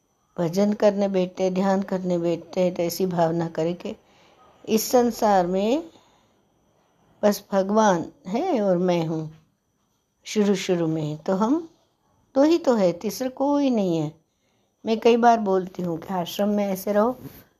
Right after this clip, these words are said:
एक तुम हो और एक गुरु जी हो। <laughs> तो डोंगरे जी महाराज ने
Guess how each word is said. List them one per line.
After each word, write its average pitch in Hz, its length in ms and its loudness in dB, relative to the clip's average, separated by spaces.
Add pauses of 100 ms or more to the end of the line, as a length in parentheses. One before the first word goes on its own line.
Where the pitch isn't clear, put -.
(120)
एक 190 240 -8
तुम 196 140 -4
हो 214 200 0
और 247 120 -4
एक 185 160 -4
गुरु 156 220 -4
जी 151 240 -12 (120)
हो। 196 160 0 (720)
<laughs> - 0 - (1160)
तो 214 200 2
डोंगरे 202 340 4
जी 202 160 -2
महाराज 196 380 0
ने 202 200 -2